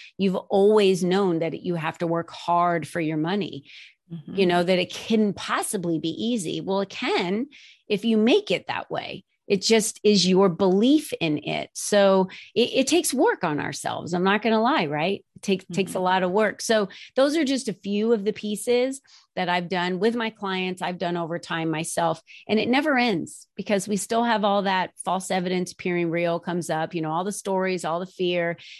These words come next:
Speaker 1: And I always say when that happens, just write 'em all down and cry or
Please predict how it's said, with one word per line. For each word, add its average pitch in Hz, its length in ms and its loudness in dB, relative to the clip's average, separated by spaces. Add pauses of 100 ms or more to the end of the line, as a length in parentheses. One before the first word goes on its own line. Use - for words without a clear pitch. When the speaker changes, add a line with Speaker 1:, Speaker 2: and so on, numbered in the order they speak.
Speaker 1:
And 185 80 -4
I 196 120 2
always 233 200 2
say 214 160 -2
when 196 120 0
that 175 180 -2
happens, 180 420 -4
just 151 200 -6
write 170 260 0
'em 160 100 0
all 226 140 0
down 175 400 -4
and 151 140 -6
cry 220 560 2
or 151 240 -4